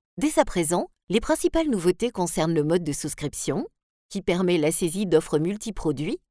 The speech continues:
ou monoproduits, et la mise en gestion qui s'effectue désormais après la signature du client.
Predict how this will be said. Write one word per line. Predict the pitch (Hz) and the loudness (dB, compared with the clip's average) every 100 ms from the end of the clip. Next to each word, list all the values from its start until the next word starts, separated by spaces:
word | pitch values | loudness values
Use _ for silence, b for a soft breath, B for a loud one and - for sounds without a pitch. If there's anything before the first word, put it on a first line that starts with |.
| - | -4
ou | 151 | -2
monoproduits, | 139 131 135 - 165 180 262 - _ _ | 0 -2 -4 -2 -2 -2 -6 -10 _ _
et | 277 | 0
la | 294 | 2
mise | 294 302 247 | 2 0 -2
en | |
gestion | 214 202 - 156 175 | -2 -2 -4 -4 -4
qui | 330 269 | -4 -4
s'effectue | - 214 220 - 196 | -4 -2 -4 -4 -2
désormais | 202 202 202 190 | 0 2 2 2
après | 180 - 180 | 0 0 -2
la | 170 | 0
signature | - 185 170 - 170 | 0 0 0 -2 -2
du | 170 | -4
client. | - 226 202 120 | -8 -4 -2 -4